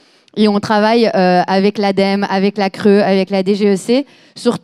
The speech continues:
toutes les pilotes où on sait qu'on peut vouloir aller plus loin dans le futur, que ce soit la mobilité électrique, qui est un gros sujet,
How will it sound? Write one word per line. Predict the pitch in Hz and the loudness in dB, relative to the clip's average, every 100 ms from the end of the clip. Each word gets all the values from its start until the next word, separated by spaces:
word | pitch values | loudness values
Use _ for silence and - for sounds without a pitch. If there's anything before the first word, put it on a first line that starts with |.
| _ | _
toutes | - 320 - | 0 0 0
les | 247 233 | -2 0
pilotes | 226 269 240 262 - | 0 0 2 0 -2
où | 233 | -2
on | 220 220 | 0 0
sait | - 269 | -2 -4
qu'on | 233 208 | -6 -2
peut | 226 | 2
vouloir | 220 220 220 | 4 2 2
aller | 208 214 | 0 -2
plus | 208 269 | 2 2
loin | 262 269 | 4 2
dans | 226 | 0
le | |
futur, | - 208 214 240 | -4 -6 -4 -4
que | 220 | -4
ce | 214 | -4
soit | 208 202 | -2 -2
la | 196 | 0
mobilité | 226 220 233 220 | 0 0 -2 0
électrique, | 226 208 - 254 | 0 0 -4 -8
qui | - | -6
est | 190 | -6
un | 190 | -2
gros | 190 | -2
sujet, | 208 214 208 240 | -2 -2 -2 -2